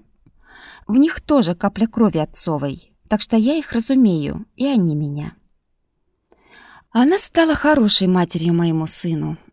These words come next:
ласковой, доброй, и он к ней привязался. Вздох зависти, а князем как стал? От ума великого.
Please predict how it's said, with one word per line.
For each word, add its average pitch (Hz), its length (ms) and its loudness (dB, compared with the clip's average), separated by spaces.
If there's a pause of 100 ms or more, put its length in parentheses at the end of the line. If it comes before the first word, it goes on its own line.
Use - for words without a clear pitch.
(140)
ласковой, 180 640 -2
доброй, 196 640 -2 (260)
и 294 300 -4
он 285 200 2
к - 100 -10
ней 262 140 2
привязался. 175 880 -4 (920)
Вздох 180 560 -8 (360)
зависти, 208 760 -10 (640)
а - 100 -6
князем 175 480 -6
как 226 220 -14
стал? 240 380 -12 (1160)
От 302 220 -2
ума 277 240 2
великого. - 640 -8